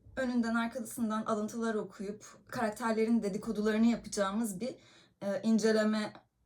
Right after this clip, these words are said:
biçimine dönüştürmek istiyorum açıkçası. O yüzden de yani şey olarak değil böyle, e, edebi, eleştirel analiz gibi değil ama hani tek oy-,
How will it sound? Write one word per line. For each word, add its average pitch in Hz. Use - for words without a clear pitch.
biçimine 170
dönüştürmek 165
istiyorum 165
açıkçası. 175
O 240
yüzden 240
de 254
yani 196
şey 277
olarak 240
değil 240
böyle, 156
e, 151
edebi, 185
eleştirel 185
analiz 185
gibi 208
değil 240
ama 254
hani 226
tek 285
oy-, 247